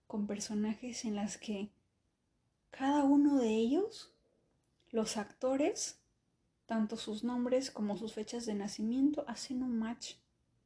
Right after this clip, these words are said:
perfecto entre un siete y un once. Y si se cruzan con un nueve, la cosa cambia. Y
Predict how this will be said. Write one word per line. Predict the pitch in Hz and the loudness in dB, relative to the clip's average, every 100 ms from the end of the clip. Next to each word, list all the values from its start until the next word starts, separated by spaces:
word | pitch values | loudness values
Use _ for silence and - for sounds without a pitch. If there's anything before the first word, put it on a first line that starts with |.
| _ | _
perfecto | 196 190 - - 196 - 208 | -10 -10 -10 -12 -12 -16 -12
entre | 214 208 233 | -8 -6 -4
un | 226 | -6
siete | - 359 - 349 - | -6 -8 -10 -16 -8
y | 214 | -6
un | 180 | -6
once. | 170 - - _ _ _ _ _ - _ _ _ _ _ _ _ _ _ _ _ _ _ _ _ _ _ | -8 -14 -20 _ _ _ _ _ -20 _ _ _ _ _ _ _ _ _ _ _ _ _ _ _ _ _
Y | - | -6
si | - 214 | -2 -2
se | 214 | -2
cruzan | 262 302 311 277 | 0 0 2 2
con | 247 220 | 2 2
un | 240 | 4
nueve, | 269 277 277 294 285 | 6 6 6 4 2
la | - 208 | -6 -6
cosa | 214 220 214 - _ _ _ _ _ _ _ | -6 -6 -8 -8 _ _ _ _ _ _ _
cambia. | - - - - _ _ _ _ _ _ _ _ _ - - - _ | -16 -16 -16 -20 _ _ _ _ _ _ _ _ _ -20 -20 -20 _
Y | 254 | 2